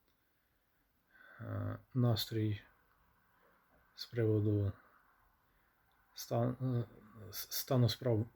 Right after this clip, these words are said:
в Україні позитивний, але я дуже переживаю, щоб, е, москалі чом-, чогось не придумали такого, що, е, Збройні Сили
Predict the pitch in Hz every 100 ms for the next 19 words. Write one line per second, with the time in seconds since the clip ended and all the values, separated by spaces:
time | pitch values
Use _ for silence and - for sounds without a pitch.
0 | _ - 127 117 113 107 107 107 101 -
1 | 110 107 107 165 151 139 139 - 113 110
2 | 131 123 101 98 107 117 110 104 101 -
3 | 101 98 95 101 110 110 101 - 90 101
4 | 98 95 92 92 92 - _ _ _ -
5 | 107 - - 101 110 - 107 110 - -
6 | 107 113 - 123 110 110 104 107 101 98
7 | 98 98 - 127 113 - - 101 98 98
8 | - _ _ _ _ _ _ _ - 110
9 | 104 101 107 113 107 101 - 123 113 107